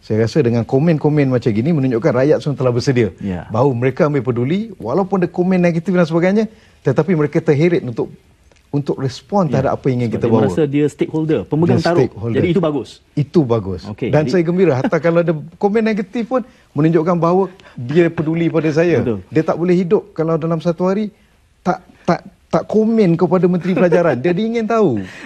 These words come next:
Speaker 1: walaupun negatif.
Speaker 2: Ya, Y B, di, di akaun Facebook bila kami kata akan menubal ni, bab kasut saja, dua pandangan ekstrim.
Speaker 1: Oh.
Speaker 2: Yang memuji kata tindakan yang paling bijak pernah dibuat,
Speaker 1: Hmm.
Speaker 2: yang, yang mengkritik pada. Saya berbalik,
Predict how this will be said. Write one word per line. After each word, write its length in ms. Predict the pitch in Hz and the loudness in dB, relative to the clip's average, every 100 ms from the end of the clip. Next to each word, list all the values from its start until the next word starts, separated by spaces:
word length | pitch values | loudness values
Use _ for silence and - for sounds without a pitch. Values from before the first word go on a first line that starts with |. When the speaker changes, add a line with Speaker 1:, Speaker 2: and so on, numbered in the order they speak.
| - - | -16 -4
Speaker 1:
walaupun 240 | 139 156 | -2 0
negatif. 320 | 143 123 131 123 | 0 -2 -2 -4
Speaker 2:
Ya, 160 | 113 | -4
Y 120 | 147 214 | -4 -2
B, 40 | 208 | 0
di, 140 | 180 185 | -2 -2
di 160 | 147 208 170 | -2 -2 -2
akaun 400 | - 160 240 208 | -6 -6 -4 -4
Facebook 320 | 180 190 196 | 0 0 0
bila 160 | 151 156 | 0 0
kami 240 | 160 165 | -2 -2
kata 480 | 165 165 170 143 117 | -4 -2 -2 -2 -4
akan 180 | 123 160 156 | -6 -4 -2
menubal 240 | 165 160 | -2 -2
ni, 160 | 107 120 | -2 -2
bab 160 | 156 | -4
kasut 320 | - 180 - | -2 -4 -2
saja, 400 | 160 151 123 151 - _ _ _ | -2 0 -2 -4 -8 _ _ _
dua 320 | 110 175 247 208 | -4 0 0 0
pandangan 320 | 190 190 - | -2 -4 -6
ekstrim. 400 | - 160 95 90 - _ | -6 -4 -4 -8 -20 _
Speaker 1:
Oh. 80 | 110 | -2
Speaker 2:
Yang 240 | 143 175 | -2 0
memuji 320 | 175 196 208 202 | -2 0 0 0
kata 240 | 196 180 | -2 -2
tindakan 400 | 165 160 175 143 | -2 -2 -2 -4
yang 60 | 123 | -2
paling 260 | - 180 | 0 0
bijak 320 | 180 175 233 | 0 -2 -2
pernah 160 | - 208 | -2 -2
dibuat, 400 | 190 180 214 220 | 0 0 0 -2
Speaker 1:
Hmm. 80 | 160 | -2
Speaker 2:
yang, 160 | 185 190 | -2 -2
yang 180 | 170 160 151 | -4 -4 -4
mengkritik 320 | 151 170 175 | -2 -2 -2
pada. 240 | 127 104 - - - | -4 -6 -10 -20 -20
Saya 240 | - 262 285 | -6 -2 0
berbalik, 320 | 220 226 - | 0 0 -2